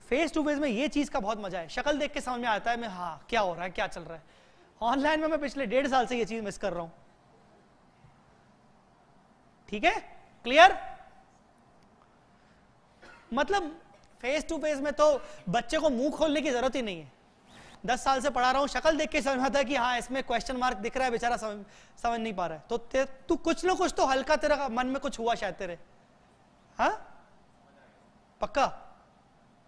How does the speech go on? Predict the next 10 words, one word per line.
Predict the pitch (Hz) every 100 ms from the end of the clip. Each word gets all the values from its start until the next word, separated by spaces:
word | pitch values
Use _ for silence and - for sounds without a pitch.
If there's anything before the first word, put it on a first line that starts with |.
| _ _ _
कहीं | 220 208
जाना | 196 214
तो | 262
नहीं | 285
है? | 175 - - _ _ _ _ _ _ _ _ - - - - _ _ _ _ _ _ _ _ _ _ _ _ _ _ _ -
पांच | 202 202
मिनट | 214 185
हो |
गए। | 160 156 - - - _ _ _ _ _ _ - 226 320 381 349 - - - - - - - _ - _ _ _ _ _ _ _ - - - -
हाँ? | 185 220 254